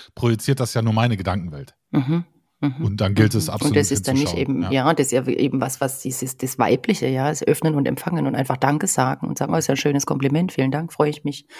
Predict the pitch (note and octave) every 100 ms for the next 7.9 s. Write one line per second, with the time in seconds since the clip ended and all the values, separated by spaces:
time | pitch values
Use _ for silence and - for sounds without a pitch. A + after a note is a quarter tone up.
0 | - - D#3 F3 F3 - G2+ - - D#3+
1 | C3 D#3+ F#3 E3 D#3+ - E3 F3 F3+ E3
2 | F3+ - F#3 F#3 A#3 A#3 A#3+ B3 - -
3 | - G3+ G#3 A3+ G3 E3 _ - - E3+
4 | F3 - - F3 E3+ E3+ D#3 - F3 F#3
5 | - F#3 F3 - - F3 E3 F3 D#3+ -
6 | G#3 F#3 - F3 - - E3+ - D#3+ D3+
7 | D#3 D3+ D3 D3 - D#3+ E3+ D#3+